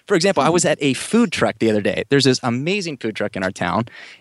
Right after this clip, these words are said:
and we were eating s-, some grass-fed hamburgers, and I walked up to pay, and I looked down, and there's a clipboard, and on that clipboard is sign up for our email list. And I could have just taken a picture of that list, and I would have had everybody's address,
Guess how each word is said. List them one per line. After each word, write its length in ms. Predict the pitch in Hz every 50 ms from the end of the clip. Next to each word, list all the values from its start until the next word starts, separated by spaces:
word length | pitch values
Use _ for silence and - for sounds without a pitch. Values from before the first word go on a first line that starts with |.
| _ -
and 420 | - 127 117 117 117 113 113 113 -
we 140 | 123 127 127
were 200 | 123 123 123 - -
eating 340 | 120 120 117 123 117 117 113
s-, 160 | - - _ _
some 220 | - - 110 104 95
grass-fed 440 | - 131 139 147 143 - 147 135 113
hamburgers, 600 | 110 110 110 104 101 101 95 104 110 131 - - - - - - _ _ _ _ _ -
and 240 | 135 139 135 139 - -
I 80 | 120 117
walked 400 | 107 104 113 139 175 190 - 220
up 100 | 202 -
to 100 | 185 160
pay, 280 | - - 117 110 113 120
and 80 | 117
I 60 | 110
looked 320 | 104 110 123 160 196 - -
down, 320 | 113 110 107 110 120 - -
and 160 | - 113 117 113
there's 180 | 113 110 110
a 80 | 135 127
clipboard, 640 | - - 277 - - - 113 - - - - - _ _ -
and 100 | 113 107
on 100 | 110 113
that 140 | 123 127 -
clipboard 420 | - 147 147 - - 127 143 151 113
is 140 | 110 -
sign 220 | - 113 110 113 127
up 100 | - -
for 100 | 135 131
our 160 | 135 147 -
email 380 | - 165 185 165 117 104 101 95
list. 320 | 101 76 73 - - - _ - - - - _ _ _
And 280 | - 135 127 123 120 110 - -
I 120 | 151 170
could 200 | - - 190 151
have 80 | 139 120
just 180 | 135 131 -
taken 300 | - 143 135 - 127 117
a 40 | 117
picture 380 | - - 180 175 - - 190 185
of 80 | 165 147
that 200 | 170 185 - -
list, 320 | 123 107 107 110 - - -
and 120 | 117 123
I 40 | 135
would 140 | 143 156 135
have 80 | 120
had 180 | 120 117 113 104 -
everybody's 500 | 117 117 117 120 104 - 117 110 110 110
address, 500 | 104 95 - 113 131 151 175 180 - -